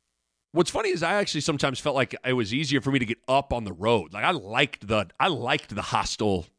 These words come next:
the hostility of it. That got me, like, locked in. But not everybody's, everybody's wired different, right? But I wonder about emotional leadership. Like, Josiah Allick plays with, with energy. Juwan Gary does too. Sam Hoiberg plays really hard.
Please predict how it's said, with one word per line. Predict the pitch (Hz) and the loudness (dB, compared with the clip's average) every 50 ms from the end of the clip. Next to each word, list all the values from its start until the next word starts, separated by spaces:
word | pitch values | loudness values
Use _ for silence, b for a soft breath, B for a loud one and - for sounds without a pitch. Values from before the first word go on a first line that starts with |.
| - - _ - - | -20 -20 _ -4 -2
the | 135 | 0
hostility | - 143 139 - - - - 151 127 117 110 95 87 85 80 | 2 2 2 0 -2 -2 0 0 2 2 0 0 -2 -4 -6
of | 76 73 73 | -8 -10 -12
it. | - - | -10 -6
That | - 170 - | -6 -4 -2
got | 190 175 156 131 127 | -2 -2 -2 -2 -2
me, | 131 139 143 | -2 0 0
like, | 123 110 104 95 | 0 0 -2 -4
locked | 95 95 117 117 104 - - - 110 | -4 0 2 2 2 0 -2 -2 -4
in. | 95 78 - - - b b b b b b b _ | -4 -4 -4 -10 -18 b b b b b b b _
But | 143 143 | -2 0
not | 180 202 208 | 2 2 2
everybody's, | 196 180 170 175 170 156 127 - - - - - - - - - - - - | 2 0 0 0 0 0 -2 -4 -6 -14 -20 -20 -20 -20 -20 -20 -14 -4 0
everybody's | 160 175 180 196 185 156 | 0 2 2 2 0 -2
wired | 135 170 170 151 127 113 104 | 0 0 0 0 0 -2 -4
different, | 107 92 - - - - | -6 -10 -12 -14 -10 -2
right? | 110 117 139 160 - b b b b b b b b b b b b | 2 2 2 2 0 b b b b b b b b b b b b
But | - 160 | 0 2
I | 170 | 2
wonder | 156 120 147 160 185 226 226 | 2 2 -2 -2 -2 0 0
about | 190 170 180 | 0 0 0
emotional | 175 151 127 127 131 - - 180 180 175 | -2 0 -2 -2 -2 -2 -2 -2 -2 0
leadership. | 202 247 247 208 - - 113 87 - | 0 0 0 0 -2 -2 -4 -4 -2
Like, | 127 135 123 | -2 0 0
Josiah | - 160 139 - - 220 226 220 | 0 -2 -2 0 0 0 0 0
Allick | - - 175 180 190 208 220 - - b b b b b b b b - | 0 0 -2 0 0 -2 -2 -4 -6 b b b b b b b b -2
plays | - 196 202 175 180 | 0 2 2 2 2
with, | 190 - - - - | 0 -2 -4 -4 -2
with | 165 160 | 0 2
energy. | 180 185 196 190 151 180 196 196 156 | 2 2 0 -2 -2 -4 -6 -4 -2
Juwan | - 156 175 208 190 | 0 0 2 0 0
Gary | 135 143 156 175 190 196 | 0 0 0 2 0 0
does | 180 180 180 170 - | 0 0 -2 -2 -2
too. | - - 180 185 185 | -2 0 0 0 0
Sam | - - 214 233 233 156 | 0 0 0 0 0 0
Hoiberg | 185 202 190 202 - - | 0 0 0 -2 -2 -4
plays | - - 123 131 160 180 170 - 165 | -6 -4 0 2 2 2 0 0 -2
really | 180 170 170 160 | 0 0 2 2
hard. | 160 165 170 170 170 175 175 170 | 2 2 2 2 0 0 -2 -6